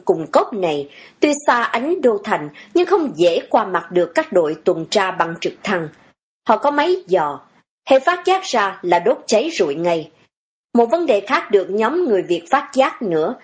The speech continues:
là trồng cần sa trong tự nhiên. Mùa vụ kéo dài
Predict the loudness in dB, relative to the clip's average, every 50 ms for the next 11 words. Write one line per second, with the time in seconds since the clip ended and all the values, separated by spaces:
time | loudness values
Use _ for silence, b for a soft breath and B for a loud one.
0 | B B B B 2 2 2 2 0 0 0 0 -2 -2 -2 -2 -2 -2 -2 0
1 | 0 -2 -2 0 -2 -2 -2 -2 -4 -4 0 0 0 0 0 0 0 0 0 -2
2 | -4 B B B B B B B B B _ _ _ _ _ _ _ _ _ -2
3 | 2 4 4 4 4 2 2 0 0 0 0 0 0 2 2 0 0